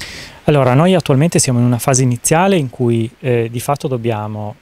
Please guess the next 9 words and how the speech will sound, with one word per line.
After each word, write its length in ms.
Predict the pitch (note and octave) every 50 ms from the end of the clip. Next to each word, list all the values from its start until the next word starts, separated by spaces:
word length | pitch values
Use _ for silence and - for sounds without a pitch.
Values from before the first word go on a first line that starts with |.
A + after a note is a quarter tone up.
| _ _ -
eh, 200 | C3 B2 A#2 A#2
fare 520 | - - - C#3 C3 C3 C3+ B2+ B2+ B2 _ _ _ _ A3+ F3+ E3 -
parecchi 600 | C3 B2+ A#2+ B2 - - - C3 A#2+ A#2 A2+ A2
lavori 520 | A2 G#2 A2+ B2 C#3 D#3 D#3+ E3 E3 D#3 - _ -
di 320 | B2+ A2 G#2 G#2 G#2 G#2 G#2
ripristino, 540 | A2 - - B2 C3 - - - B2+ A2+
messa 240 | G#2+ A2 G#2+ - -
in 60 | A2+
sicurezza, 720 | - - A#2 A2+ - B2 A#2+ C3+ F3 F#3 - - - G3 G3+